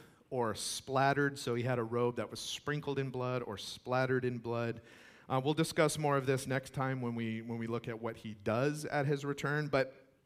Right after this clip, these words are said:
there's a couple ideas here, uh, a couple different interpretations people have.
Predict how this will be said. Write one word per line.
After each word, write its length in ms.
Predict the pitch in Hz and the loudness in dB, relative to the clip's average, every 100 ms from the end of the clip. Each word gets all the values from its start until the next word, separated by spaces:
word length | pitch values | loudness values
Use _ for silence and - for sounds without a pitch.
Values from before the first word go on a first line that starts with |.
| _ _ - 156 | _ _ -4 4
there's 220 | 165 160 | 4 4
a 40 | |
couple 420 | - 185 180 165 - - - - 170 | 4 4 6 4 4 -8 -18 0 4
ideas 500 | 170 160 160 165 135 | 6 4 4 4 4
here, 380 | 156 151 151 | 4 6 6
uh, 300 | 139 135 131 | 6 4 4
a 40 | 143 | 2
couple 220 | 165 165 | 0 2
different 300 | 156 147 147 | 2 4 2
interpretations 720 | 143 156 135 151 139 147 131 | 2 0 0 0 0 0 -4
people 320 | - 147 135 | -6 -4 -2
have. 420 | 117 131 131 127 | 2 4 4 2